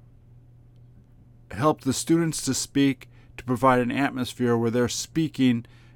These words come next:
just as much as the teacher. My goal is always to have the students speak, uh, half as much as I do.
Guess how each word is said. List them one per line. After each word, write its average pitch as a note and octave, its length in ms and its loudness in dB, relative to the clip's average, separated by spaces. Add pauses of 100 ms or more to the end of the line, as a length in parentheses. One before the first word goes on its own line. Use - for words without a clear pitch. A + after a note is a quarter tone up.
(220)
just F#3+ 460 4
as C3+ 260 0
much C#3 320 2
as G#2+ 520 -4 (280)
the A#2+ 80 -6
teacher. A#2 540 -4 (1600)
My D#3 220 8
goal E3 300 4
is B2+ 100 2
always C3 520 2
to A#2 500 0 (640)
have B2 600 -2
the A#2 100 -2
students D#3+ 680 0 (2000)
speak, - 420 2 (640)
uh, A2+ 140 -20 (800)
half C#3+ 340 0
as A2+ 120 -4
much C3 220 0
as B2+ 100 -2
I C3+ 200 2
do. G#2+ 260 -6